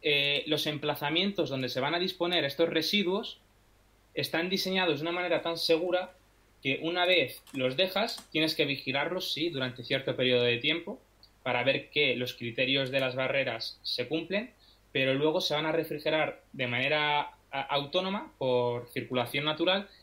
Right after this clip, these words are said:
y no vas a tener que vigilarlos. De hecho, posiblemente, eh, los almacen-, amen-, los almacenamientos geológicos profundos se taparán, se plantarán arbolitos, césped,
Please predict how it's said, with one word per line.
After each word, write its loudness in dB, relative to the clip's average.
y -6
no 2
vas -4
a -8
tener 2
que 4
vigilarlos. -2
De 2
hecho, 0
posiblemente, -2
eh, 0
los -2
almacen-, -6
amen-, -6
los -4
almacenamientos -4
geológicos -4
profundos -6
se 0
taparán, -2
se -2
plantarán 0
arbolitos, 2
césped, 2